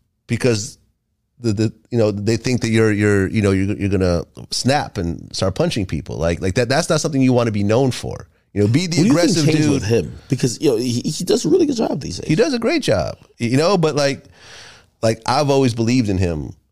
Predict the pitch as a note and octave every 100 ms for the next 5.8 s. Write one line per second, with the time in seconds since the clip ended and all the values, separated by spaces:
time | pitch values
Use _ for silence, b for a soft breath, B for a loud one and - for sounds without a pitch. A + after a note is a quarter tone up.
0 | _ _ _ - A2 G#2 G#2 - G#2+ A#2
1 | A2+ B2+ B2+ B2+ A#2+ _ _ _ _ _
2 | A#2+ G#2 G2+ F2+ B2+ C3+ A#2+ F#2+ A#2 G#2+
3 | A2+ A#2+ - E2 - - E2 E2 G#2+ G2
4 | A#2 A#2+ A#2 A2 F#2+ F2 E2 G2 F2 E2
5 | D#2+ D#2 C#2+ - D2 C#2+ D2